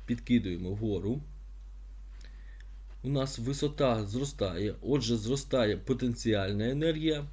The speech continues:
а швидкість цього м'яча зменшується. Відповідно, кінетична енергія у нас зменшується. І в цій точці у нас буде максимальна потенціальна енергія, кінетична дорівнювати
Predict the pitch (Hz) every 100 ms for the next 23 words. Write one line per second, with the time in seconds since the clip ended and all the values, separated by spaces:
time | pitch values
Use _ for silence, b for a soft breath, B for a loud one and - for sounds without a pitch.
0 | - B B B - 131 - 202 233 -
1 | 160 - 123 123 110 110 - 107 131 160
2 | 135 117 120 113 - 110 - B B B
3 | B - 143 139 - 127 165 165 151 123
4 | 113 123 123 - 113 104 104 110 120 123
5 | 113 104 101 123 - - - - - 113
6 | 120 151 139 135 123 113 113 107 113 -
7 | B B - 127 139 139 123 120 123 110
8 | - 101 98 101 - - B B B B
9 | 110 120 104 104 - B B B 107 -
10 | 127 120 101 95 92 127 151 151 185 180
11 | 160 156 139 131 113 104 101 151 147 123
12 | 127 117 - 98 95 107 107 113 107 -
13 | 104